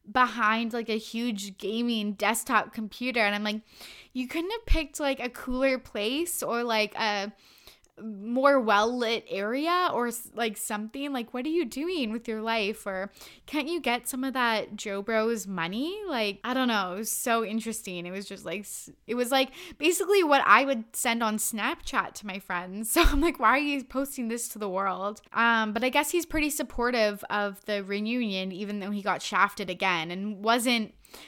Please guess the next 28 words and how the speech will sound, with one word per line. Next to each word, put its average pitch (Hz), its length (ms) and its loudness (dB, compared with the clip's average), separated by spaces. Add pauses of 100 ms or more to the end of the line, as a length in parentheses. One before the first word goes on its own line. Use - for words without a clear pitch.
(120)
wasn't 269 340 6
invited 214 500 4
back 196 280 8
as 208 160 -6
the 190 300 -4
bonus 185 400 -6
Jonas. 185 640 0 (520)
<laughs> - 440 -18
Guess 240 220 -6
he's 233 160 -6
not 214 300 -4
into 208 380 -6
music 185 480 -10
as 202 180 -10
much 190 260 -12
as 202 120 -16
the - 140 -14
other 202 200 -12
three. 214 360 -12 (160)
One 240 300 2
thing 240 160 2
that 220 120 0
also 208 640 -2 (100)
I 214 140 2
thought 202 240 2
about 185 560 0
with 202 220 -4 (120)
the 190 760 -8